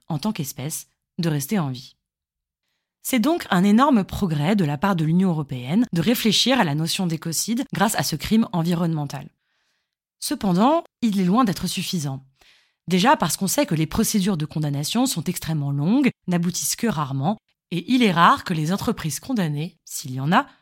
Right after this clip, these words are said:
se plient aux sanctions économiques. Mais surtout, en prolongeant l'autorisation du glyphosate,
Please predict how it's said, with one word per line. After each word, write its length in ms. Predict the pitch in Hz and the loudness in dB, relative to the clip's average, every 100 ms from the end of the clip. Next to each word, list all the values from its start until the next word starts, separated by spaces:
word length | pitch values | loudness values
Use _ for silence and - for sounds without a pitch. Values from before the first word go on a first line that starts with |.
| - | -14
se 180 | - 180 | -6 -6
plient 340 | - 240 277 | -4 -4 -4
aux 80 | 156 | -4
sanctions 400 | 139 156 - 226 - | -6 -6 -4 -6 -4
économiques. 680 | 175 165 147 127 - - - _ _ _ _ _ _ - | -4 -2 -2 -4 -10 -20 -20 _ _ _ _ _ _ -2
Mais 120 | 202 | 0
surtout, 440 | - 156 - 349 - _ | 0 -4 -6 -8 -10 _
en 120 | - 175 | -6 -4
prolongeant 500 | - 339 277 226 226 | 0 2 4 4 2
l'autorisation 640 | 170 175 165 165 151 156 | 0 0 -2 -2 -4 -4
du 140 | 135 | -6
glyphosate, 640 | 131 139 147 151 135 294 | -6 -8 -6 -6 -2 -2